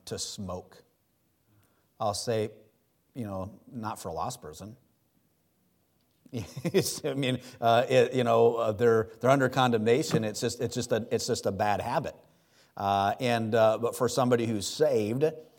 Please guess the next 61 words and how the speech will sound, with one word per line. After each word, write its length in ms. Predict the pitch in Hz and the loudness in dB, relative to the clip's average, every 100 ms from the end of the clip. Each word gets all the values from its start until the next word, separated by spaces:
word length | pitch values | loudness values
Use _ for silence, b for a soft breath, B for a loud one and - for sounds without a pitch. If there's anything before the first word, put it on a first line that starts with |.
| B - | B -6
and, 380 | 104 101 101 98 | -4 -2 -4 -4
uh, 220 | 98 98 | -4 -4
and 240 | 117 107 104 | -4 -6 -2
has 220 | 110 98 | -2 -2
a, 160 | 101 95 B B | -4 -4 B B
they're 140 | 104 | -8
the 120 | 92 - | -6 -8
body's 340 | - 113 113 110 | 0 4 4 2
the 80 | 107 | -2
temple 360 | 123 117 113 | -2 -2 -2
of 240 | - - - | -2 -4 -14
the 60 | |
Spirit 300 | - - 120 | -12 -4 -4
of 100 | 98 | -2
God, 240 | 101 120 117 | 0 0 0
et 80 | - | -2
cetera, 440 | 117 113 120 156 - 175 | -2 0 0 -2 -8 -6
yeah, 140 | 190 | -4
then 140 | 120 | -2
it 120 | 127 127 | -2 -2
would 100 | 123 | 0
be 120 | 120 | 0
a 40 | |
sin, 300 | 113 120 113 120 | 2 -2 -4 -6
you 80 | |
know, 60 | 101 | -8
sin 220 | - 117 | -6 -6
for 140 | 107 98 | -6 -4
them. 280 | 120 143 143 B B | -2 -2 -6 B B
Uh, 160 | 123 120 | -6 -2
but 340 | 120 127 127 123 | 6 6 6 -2
we, 220 | 120 135 | -4 -4
we, 400 | 123 131 135 160 | -2 0 0 0
we 120 | 147 | 2
don't 200 | 156 143 | 4 2
hold 320 | - 151 160 | 2 2 2
people 580 | 151 135 135 120 156 - - - | 0 0 4 4 2 -4 -16 -6
to 400 | 151 135 127 - | 0 2 2 -2
the, 380 | 127 117 110 107 | -6 0 0 0
the 160 | 120 110 | 2 2
law 340 | 107 110 127 | 4 6 6
of 140 | 156 107 | 4 4
God. 240 | 110 113 | 6 6
They're 80 | 117 | 4
not 200 | 113 110 | -2 -2
subject 400 | - 160 180 - | 2 2 0 -8
to 60 | 110 | -6
the 100 | 107 | -2
law 200 | 98 95 | -2 -2
of 120 | - | -4
God 280 | 95 127 131 B B | -4 -4 -6 B B
when 220 | 127 143 | -2 2
they're 140 | 139 | 4
lost. 460 | 131 170 120 - - | 4 2 0 -6 -8
They're 180 | 104 101 | -4 2
already 320 | 113 123 113 | 4 4 4
on 140 | 113 | 0
their 120 | 107 107 | 0 0
way 160 | 107 | 2
to 120 | 98 | 0
hell. 360 | 92 120 165 | 0 2 0